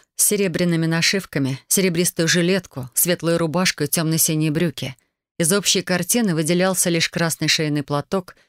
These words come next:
неожиданно яркого и провокационного оттенка. Я все никак не могла отвести от него взгляд. Получалось, его спутница нарядилась сегодня в красное?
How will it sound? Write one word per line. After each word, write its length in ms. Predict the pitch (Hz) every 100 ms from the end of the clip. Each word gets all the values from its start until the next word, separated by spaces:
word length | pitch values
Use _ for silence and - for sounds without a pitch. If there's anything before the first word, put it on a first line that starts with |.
| _ _
неожиданно 480 | 165 160 160 156 160
яркого 500 | 156 151 151 - 185
и 60 | 151
провокационного 720 | 160 151 - - 160 160 156
оттенка. 500 | 147 131 127 - - _ _ _ _ _
Я 80 | 170
все 200 | 165 -
никак 420 | 165 170 214 -
не 80 | 196
могла 260 | 180 170 170
отвести 400 | - 156 - 156
от 140 | -
него 180 | 160 156
взгляд. 460 | 147 151 143 - _ _ _ _
Получалось, 540 | 160 156 - 170 170
его 100 | 160
спутница 560 | 160 - 165 175 175 175
нарядилась 520 | 170 160 143 170 170
сегодня 360 | - 160 165 165
в 60 |
красное? 560 | - 196 220 185 135